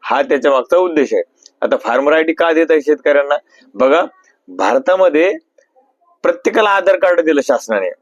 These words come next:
आधार कार्ड दिलं म्हणजे त्याची ओळख पटवण्यासाठी आणि त्यांना एक युनिक नंबर मिळावा, म्हणजे आधार कार्ड दिल्याच्या नंतर त्याचा सगळा डेटा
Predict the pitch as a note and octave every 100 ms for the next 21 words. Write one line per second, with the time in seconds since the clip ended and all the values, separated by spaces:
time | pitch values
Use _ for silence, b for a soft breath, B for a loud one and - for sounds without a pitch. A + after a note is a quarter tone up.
0 | _ _ _ _ _ _ _ _ _ _
1 | - A2+ C#3 F3 E3 E3+ E3+ E3+ E3+ E3
2 | F3+ G3 - E3+ D#3+ F#3+ F3 F#3 - E3+
3 | E3+ E3 E3 F3 F3 F3 F3 F3 F3+ D3+
4 | D#3+ F3+ F3 E3 F3 G3 F#3 F3 D3 A#2+
5 | G2+ b b b - A#2 C#3 D3 F3+ -
6 | b b A#2 C3+ E3+ E3 E3 E3 D#3+ D#3+
7 | D3+ D#3+ F#3+ E3+ E3+ F3 E3+ D#3 F3 F3
8 | D3+ D#3+ F3+ C3+